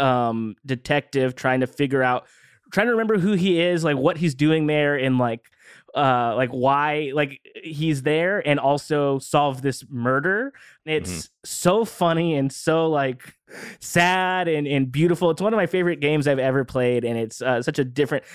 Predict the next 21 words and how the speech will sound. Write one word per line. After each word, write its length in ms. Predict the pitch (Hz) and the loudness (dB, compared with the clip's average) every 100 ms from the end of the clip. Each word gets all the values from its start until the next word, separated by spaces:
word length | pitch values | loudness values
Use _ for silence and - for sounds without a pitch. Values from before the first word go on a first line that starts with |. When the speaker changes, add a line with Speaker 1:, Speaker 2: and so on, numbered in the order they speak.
| 165 | -6
Speaker 1:
it's 160 | 151 180 | -4 0
not 240 | 202 175 | 0 0
really, 260 | 151 165 156 | 0 2 2
like, 200 | 143 139 | 0 -2
an 80 | 127 | 0
action 520 | 127 135 - 131 117 | 0 0 -2 -2 0
game. 320 | 117 117 117 | -2 -2 -2
It's 140 | 117 - | -4 -2
sort 140 | 135 | -2
of 120 | 123 | 0
more 200 | 131 127 | 2 2
of, 100 | 120 | 2
like, 160 | 123 123 | -2 -6
a 60 | |
point 320 | 110 - 135 120 | -8 -2 0 0
and 120 | 117 | -4
click 360 | - 131 117 | -2 -2 -2
sort 260 | - 131 123 | -6 -2 0
of, 140 | 113 | -2
like, 320 | 113 95 92 - _ | -4 -6 -6 -18 _
mystery. 640 | 151 277 - 143 113 - | -2 -2 0 -2 -2 -6